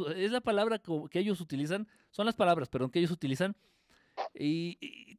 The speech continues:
tal cual te lo estoy diciendo, tal cual se, como se los estoy compartiendo. Así dicen, "De pronto me vi flotando en mi habitación, en mi recámara,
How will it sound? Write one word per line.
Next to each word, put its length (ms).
tal 180
cual 260
te 100
lo 100
estoy 240
diciendo, 320
tal 160
cual 140
se, 120
como 220
se 100
los 140
estoy 180
compartiendo. 540
Así 260
dicen, 380
"De 140
pronto 400
me 180
vi 400
flotando 680
en 140
mi 100
habitación, 680
en 100
mi 120
recámara, 600